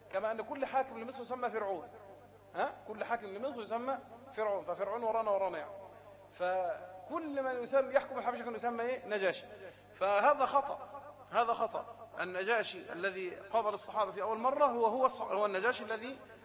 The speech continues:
حافظ على الصحابة. ثم بعد ذلك كان إسلام حمزة بن عبد المطلب رضي الله عنه وارضاه، وإسلام عمر بن الخطاب،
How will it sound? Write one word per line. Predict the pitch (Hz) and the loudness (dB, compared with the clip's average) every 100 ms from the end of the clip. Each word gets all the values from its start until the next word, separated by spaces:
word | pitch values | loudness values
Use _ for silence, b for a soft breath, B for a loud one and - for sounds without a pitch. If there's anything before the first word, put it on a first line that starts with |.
| - | 0
حافظ | 208 220 208 | 4 4 4
على | 196 196 208 - | 2 2 0 -2
الصحابة. | 185 160 151 - B B B B | -6 -4 -6 -8 B B B B
ثم | - 311 | -4 2
بعد | 294 254 | 4 2
ذلك | 220 240 247 - | 2 0 0 -4
كان | 233 240 | -4 -4
إسلام | 208 - 208 208 | -6 -6 -4 -4
حمزة | 208 208 190 | -4 -6 -6
بن | 165 | -6
عبد | 170 165 | -8 -8
المطلب | 165 - 220 202 | -14 -8 -6 -4
رضي | 180 | -6
الله | 190 | -6
عنه | 190 | -6
وارضاه، | 170 214 | -2 -2
وإسلام | 202 - 190 170 | -2 -4 -6 -4
عمر | 208 196 | -2 -2
بن | 190 160 | -4 -12
الخطاب، | 165 165 - 220 254 | -12 -12 0 2 2